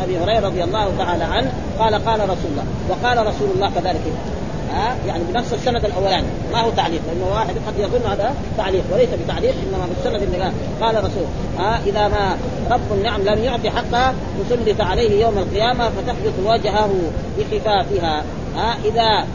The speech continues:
ما، ما زائدة، يعني إذا رب، ها؟ والرب هنا بمعنى إيه؟ الصاحب والسيد.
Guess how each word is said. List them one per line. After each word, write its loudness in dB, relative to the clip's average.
ما، 2
ما 0
زائدة، 0
يعني -2
إذا 4
رب، 2
ها؟ 0
والرب 2
هنا 2
بمعنى 0
إيه؟ 2
الصاحب 0
والسيد. -2